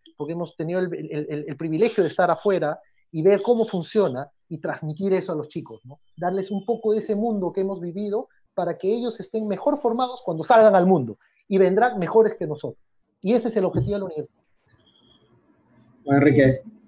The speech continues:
Speaker 2: eh, muchas gracias por, ha estado, creo
Speaker 1: No.
Speaker 2: yo, bastante interesante la
Speaker 1: Sí, se me pasó la hora
Speaker 2: conversación.
Speaker 1: volando.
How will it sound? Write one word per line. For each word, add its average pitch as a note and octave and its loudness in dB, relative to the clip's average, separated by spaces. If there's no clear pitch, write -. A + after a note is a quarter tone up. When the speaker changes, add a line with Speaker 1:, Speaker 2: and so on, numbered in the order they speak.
Speaker 2:
eh, B2+ 6
muchas E3+ 4
gracias F3 6
por, C3+ 4
ha C#3+ -4
estado, D#3 6
creo D#3+ 6
Speaker 1:
No. - 8
Speaker 2:
yo, C3+ 2
bastante C#3 4
interesante C#3+ 2
la B2 0
Speaker 1:
Sí, G3+ 2
se E3 -2
me D3 4
pasó D3 2
la G#3 6
hora G3+ 4
Speaker 2:
conversación. E3 6
Speaker 1:
volando. C3+ -8